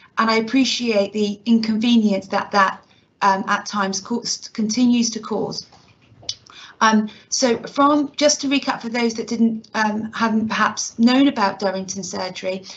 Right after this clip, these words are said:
is that at the end of March we took the, the decision to close, um, to patients to be able to walk in, okay?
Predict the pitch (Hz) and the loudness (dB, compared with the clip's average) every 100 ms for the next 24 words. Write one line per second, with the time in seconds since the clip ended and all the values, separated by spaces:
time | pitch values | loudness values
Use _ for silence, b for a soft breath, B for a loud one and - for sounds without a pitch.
0 | B - 214 226 208 - B B 208 247 | B -2 -2 0 -2 -4 B B 0 2
1 | 247 269 269 247 226 202 - 208 208 214 | 4 4 4 4 4 2 2 2 2 -2
2 | 240 240 233 - - 220 214 220 214 202 | -4 -4 -8 -10 -6 -4 -4 -2 0 0
3 | 190 208 - 214 180 226 - B B B | -4 -6 0 0 2 0 -4 B B B
4 | B 220 214 208 - - 208 214 214 - | B 2 2 -2 -6 -4 -2 0 0 0
5 | 202 - - B 214 220 220 220 208 208 | -2 -4 -14 B -2 0 0 -4 2 2
6 | 208 196 170 160 - _ _ - 190 185 | 2 -2 -4 -8 -16 _ _ -14 -12 -4
7 | 190 226 | 0 0